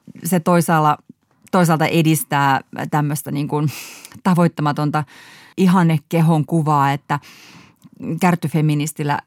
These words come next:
herää hieman tässä kysymys, että nauraako patriarkaatti koko matkan pankkiin, kun ei tarvi enää leikata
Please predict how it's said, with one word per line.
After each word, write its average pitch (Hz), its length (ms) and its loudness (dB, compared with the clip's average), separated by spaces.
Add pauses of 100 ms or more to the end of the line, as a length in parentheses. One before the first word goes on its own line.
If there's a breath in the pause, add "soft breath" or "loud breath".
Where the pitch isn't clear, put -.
(220)
herää 156 180 2
hieman 156 280 0
tässä - 180 -8
kysymys, 165 460 -2
että 156 180 -4
nauraako 156 600 0
patriarkaatti 151 760 -4
koko 156 220 -4
matkan 165 360 0
pankkiin, 165 680 -2 (1000 loud breath)
kun 185 120 2
ei 175 60 2
tarvi 170 260 0
enää 165 260 2
leikata 160 520 -2